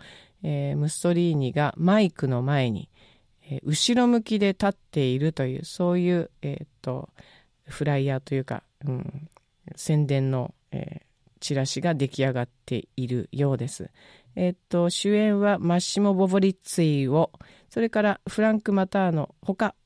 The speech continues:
え、出演しています。はい。イタリア映画の帰ってきたムッソリーニはかなり面白そうです。っていうようなわけで、えーっと、アロンジシネマ、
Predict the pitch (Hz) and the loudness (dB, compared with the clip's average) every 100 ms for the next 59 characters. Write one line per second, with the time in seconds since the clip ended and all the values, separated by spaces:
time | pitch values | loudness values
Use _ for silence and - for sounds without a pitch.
0 | - 156 - _ - - - 165 151 - | -6 -6 -6 _ -20 -16 -2 0 0 -2
1 | - 151 147 151 147 120 - - - _ | -2 -4 -2 -2 -2 -8 -12 -20 -20 _
2 | - - 127 - _ - 139 165 170 175 | -10 -6 -6 -8 _ -10 -4 0 2 2
3 | 170 165 151 135 131 - 180 180 - 147 | 2 2 0 -2 -4 -4 -2 -2 -2 -8
4 | - 147 139 135 - 156 156 143 151 160 | -4 -2 -2 -4 -4 -2 0 0 -2 -4
5 | - 185 185 202 - 156 147 139 123 139 | -2 0 2 0 -2 0 0 0 -4 -4
6 | 135 113 - - _ _ _ _ _ _ | -6 -8 -12 -16 _ _ _ _ _ _
7 | _ _ - 214 - 196 190 196 190 180 | _ _ 2 2 2 0 4 4 4 4
8 | 147 156 160 139 117 - - 139 120 - | 4 2 2 0 -2 -6 -8 -6 -6 -8
9 | - 135 127 - - - - - - 170 | -6 -4 -4 -8 -18 -20 -20 -16 -2 2
10 | 165 160 160 180 160 143 135 | 4 4 2 2 2 2 -2